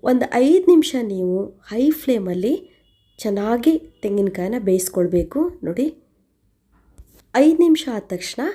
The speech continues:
ತೆಂಗಿನಕಾಯಿ ಚೆನ್ನಾಗಿ ನೋಡಿ, ಅದೊಂಥರ ಬೆಂದಿರುತ್ತೆ. ಐದು ನಿಮಿಷದಲ್ಲಿ ತುಂಬ ಚೆನ್ನಾಗಿ ಅದು, ಅದರಲ್ಲಿರೋ ಮಾಯಿಶ್ಚರ್ ಕೂಡ ಕಡಿಮೆ ಆಗಿರುತ್ತೆ.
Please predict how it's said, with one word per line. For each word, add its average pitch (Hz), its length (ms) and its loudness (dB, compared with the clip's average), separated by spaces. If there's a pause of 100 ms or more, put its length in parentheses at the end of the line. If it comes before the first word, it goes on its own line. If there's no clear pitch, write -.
(160)
ತೆಂಗಿನಕಾಯಿ 220 500 -2
ಚೆನ್ನಾಗಿ 196 640 -4
ನೋಡಿ, 190 360 -2 (580)
ಅದೊಂಥರ 202 380 -2 (440)
ಬೆಂದಿರುತ್ತೆ. 190 960 -2 (100)
ಐದು 208 160 -2
ನಿಮಿಷದಲ್ಲಿ 196 840 -2 (260)
ತುಂಬ 254 280 0
ಚೆನ್ನಾಗಿ 202 500 -2
ಅದು, 190 280 2 (360)
ಅದರಲ್ಲಿರೋ 202 440 0
ಮಾಯಿಶ್ಚರ್ 214 520 -2
ಕೂಡ 220 240 -6
ಕಡಿಮೆ 185 360 -4
ಆಗಿರುತ್ತೆ. 180 800 -2